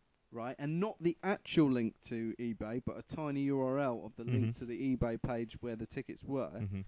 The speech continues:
Speaker 1: just in case people wanted to look at it, right? And I got a message from Facebook saying, um, I took a still of it because I was so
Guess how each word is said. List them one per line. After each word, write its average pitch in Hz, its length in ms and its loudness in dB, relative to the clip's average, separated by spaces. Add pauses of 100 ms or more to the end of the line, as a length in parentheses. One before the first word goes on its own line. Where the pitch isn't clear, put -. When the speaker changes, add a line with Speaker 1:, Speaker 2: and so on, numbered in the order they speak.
(140)
Speaker 1:
just - 240 -4
in 160 80 -2
case 147 220 0
people 135 280 4
wanted 113 220 2
to 107 60 -8
look 127 220 -6
at 104 60 -6
it, 101 280 -6
right? 120 240 -4 (1120)
And 131 460 0 (640)
I 139 160 4
got 135 180 4
a 127 100 4
message 135 880 0 (680)
from 147 380 -4
Facebook 139 500 -6
saying, 107 600 -2 (760)
um, 107 540 2 (920)
I 107 80 -4
took - 280 -2
a 110 40 -4
still 123 340 -2
of 101 140 -4
it - 160 -8
because - 260 -16
I 90 60 -16
was 101 100 -20
so - 200 -20